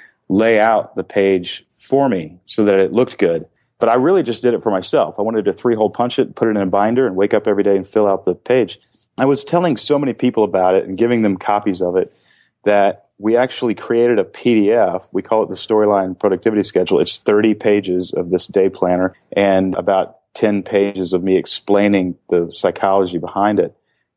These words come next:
And we just gave it away free online. Anybody can go type in your email address and you've got the Storyline Productivity Schedule. So we now have twenty-five thousand people. We, we just did this a couple months ago.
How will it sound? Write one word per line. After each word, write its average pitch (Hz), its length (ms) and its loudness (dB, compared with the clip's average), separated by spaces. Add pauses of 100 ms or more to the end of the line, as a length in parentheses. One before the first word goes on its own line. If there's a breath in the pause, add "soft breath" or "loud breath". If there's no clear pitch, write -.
And 95 280 0
we 107 120 0
just 117 160 -2
gave 110 200 0
it 107 60 2
away 98 240 2
free 120 340 0
online. 92 440 -2
Anybody 95 320 -2
can 90 140 -8
go 95 360 0 (260)
type 101 240 0
in 95 80 2
your 92 120 -2
email 95 240 0
address 92 340 -2
and 87 100 -4
you've 90 120 -6
got 90 180 0
the 87 300 -2
Storyline 95 440 0
Productivity 117 420 -2
Schedule. 90 260 -2
So - 160 -2
we 120 80 2
now 156 120 2
have 131 140 0
twenty-five 123 560 -2
thousand 90 340 0
people. 160 300 -2
We, 95 140 -2
we 107 160 -6
just 117 160 -2
did 113 100 2
this 98 140 0
a - 40 -20
couple 92 220 -2
months 95 220 -2
ago. 80 180 -4